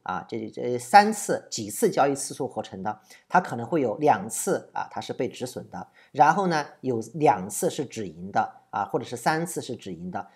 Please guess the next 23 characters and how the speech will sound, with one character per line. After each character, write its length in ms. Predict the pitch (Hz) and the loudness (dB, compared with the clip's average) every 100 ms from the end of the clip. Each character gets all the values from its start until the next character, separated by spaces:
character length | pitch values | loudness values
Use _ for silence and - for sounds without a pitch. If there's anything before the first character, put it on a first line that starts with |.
| _ | _
但 140 | 196 | 4
是 140 | 196 175 | 4 2
这 100 | 196 | 2
三 260 | 202 202 | 4 2
次 160 | 208 175 | 2 -2
止 200 | - 120 | -2 -6
盈 220 | 87 107 | -6 -8
交 200 | 113 123 | 2 4
易 240 | 135 117 - _ | 4 0 -6 _
你 120 | 117 | -8
都 240 | 113 175 185 | 0 4 6
会 220 | 190 123 | 4 0
加 180 | - 135 | -2 -4
仓， 320 | - 143 151 _ | -4 -4 -6 _
然 140 | - 107 | -2 0
后 80 | |
你 100 | 120 | -2
就 60 | 110 | -2
说 120 | 147 | -2
你 160 | 151 98 | -2 -4
的 120 | 127 | -4
这 80 | 156 | 2
个 260 | 147 - | 2 2